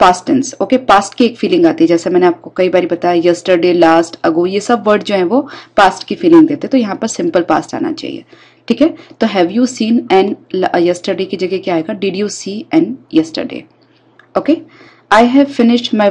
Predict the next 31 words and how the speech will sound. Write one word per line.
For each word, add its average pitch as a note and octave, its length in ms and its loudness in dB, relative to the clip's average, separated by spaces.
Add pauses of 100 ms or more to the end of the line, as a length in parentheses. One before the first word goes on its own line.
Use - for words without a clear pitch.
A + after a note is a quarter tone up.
work F3+ 320 0
at F3 160 -4
two - 380 -4
o'clock। D#3 320 0 (380)
Now G#3 120 2
work F#3+ 240 2
is A3 180 -2
already G3 340 0
finished, G3+ 360 -6 (140)
दो F#3+ 140 2
बजे F#3+ 200 0
खत्म G3 320 -2
हो G3 140 -4
गया F#3+ 140 -6
था, A3 220 -8 (300)
तो G#3+ 80 0
I F#3 260 4
have G3 260 0
finished G3 480 -6 (120)
नहीं G3+ 200 -2
आएगा, G3 260 -2
प्रेजेंट F#3+ 380 0
परफेक्ट F#3+ 320 -4
नहीं G3 140 -4
आएगा, F#3 260 -2
क्या G3+ 220 -6
आएगा? F#3+ 360 -2 (840)
अ, E3+ 240 6 (320)
सिंपल F#3+ 300 -2
पास्ट D#3 300 -6
टेंस। D#3 280 -2